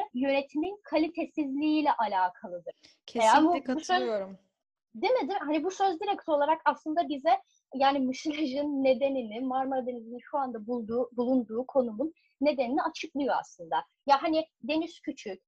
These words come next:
Speaker 1: e, dar su yollarıyla açık, açılıyor. Hani direkt bir, e, kolaylıkla bir temizlenme yok.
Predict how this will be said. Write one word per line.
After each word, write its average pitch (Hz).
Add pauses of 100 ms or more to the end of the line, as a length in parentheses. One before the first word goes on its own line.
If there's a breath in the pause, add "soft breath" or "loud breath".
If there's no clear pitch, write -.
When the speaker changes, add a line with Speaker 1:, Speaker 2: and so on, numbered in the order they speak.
(140)
Speaker 1:
e, 220
dar 294
su 302
yollarıyla 294
açık, -
açılıyor. 208
Hani 214
direkt 262
bir, 262 (100)
e, 214
kolaylıkla 254
bir 254
temizlenme 240
yok. 190